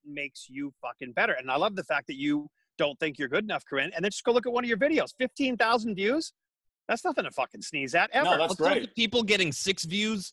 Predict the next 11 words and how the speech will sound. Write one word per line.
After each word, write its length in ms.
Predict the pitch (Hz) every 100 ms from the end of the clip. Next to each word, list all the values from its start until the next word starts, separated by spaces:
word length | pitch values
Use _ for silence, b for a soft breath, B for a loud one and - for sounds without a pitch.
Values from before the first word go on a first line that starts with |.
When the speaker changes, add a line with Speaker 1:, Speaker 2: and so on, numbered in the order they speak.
| _ 131
Speaker 3:
that 220 | 139 117
think 260 | 180 190
they're 180 | 214 214
the 80 | 202
shit 340 | - 220 220 - _ _ _ -
are 180 | 127 127
Speaker 2:
Right. 140 | 131
Speaker 3:
shit. 60 | 117
Speaker 1:
Oh, 60 | -
God. 560 | 165 170 180 180 165 - _ _ -
Speaker 2:
Right. 220 | 220 165